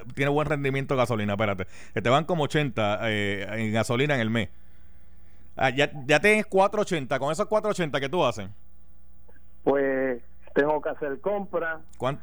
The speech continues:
Speaker 1: eh, cuánto se te va en la compra?
Speaker 2: Más o menos como unos trescientos cincuenta dólares en casa
Speaker 1: Espera.
Speaker 2: de mi esposa, mi
Speaker 1: Ah,
Speaker 2: hijo y yo.
Speaker 1: espérate, espera, espera, da hombre, da hombre. Menos trescientos cincuenta. Pero va-, pero vamos a suponer que esta semana tú en vez de comer chuletas de jamón te quieres comer un buen cortecito. De-,
Speaker 2: <laughs>
Speaker 1: deja, deja ponerle diez pesos adicionales por aquello de,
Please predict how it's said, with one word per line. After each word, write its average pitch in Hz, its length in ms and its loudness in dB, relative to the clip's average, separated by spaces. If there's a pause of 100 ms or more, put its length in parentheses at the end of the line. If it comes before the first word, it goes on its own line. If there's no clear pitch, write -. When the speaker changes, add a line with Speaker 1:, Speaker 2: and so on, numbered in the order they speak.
(100)
Speaker 1:
eh, 131 180 0
cuánto 165 260 4
se 190 80 4
te 190 60 0
va 190 80 2
en 190 60 0
la 180 100 0
compra? 117 380 -4 (340)
Speaker 2:
Más 147 180 -2
o 180 80 0
menos 180 320 0
como 160 240 -4
unos 165 600 -2 (180)
trescientos 156 800 2 (120)
cincuenta 147 440 -2
dólares 156 260 0
en 127 60 -8
casa 131 180 -2
Speaker 1:
Espera. 143 180 2
Speaker 2:
de 135 60 -6
mi 131 80 -6
esposa, 139 600 0
mi 131 120 -4
Speaker 1:
Ah, 139 60 -2
Speaker 2:
hijo 143 200 -2
y 147 60 2
yo. 175 180 2
Speaker 1:
espérate, 98 340 -4
espera, 95 180 0
espera, 110 200 0
da 127 140 4
hombre, 110 200 2
da 98 60 2
hombre. 85 280 -2 (460)
Menos 98 280 -4
trescientos 113 540 0
cincuenta. 127 760 0 (480)
Pero 127 180 6
va-, 143 180 4
pero 139 160 2
vamos 175 220 4
a - 20 -10
suponer 196 320 0
que 196 100 -2
esta 180 200 0
semana 185 440 -2
tú 120 80 -4
en 160 80 -4
vez 156 120 0
de 165 100 0
comer 165 220 0
chuletas 160 400 2
de 160 100 2
jamón 165 280 2
te 123 80 -2
quieres 113 180 -2
comer 151 200 -2
un 156 80 -4
buen 151 140 -2
cortecito. 151 560 0
De-, 139 280 4
Speaker 2:
<laughs> 147 40 -8
Speaker 1:
deja, 180 220 8
deja 175 220 6
ponerle 196 260 -2
diez 175 140 0
pesos 180 260 2
adicionales 165 440 2
por 123 140 -2
aquello 117 340 -6
de, 123 140 -6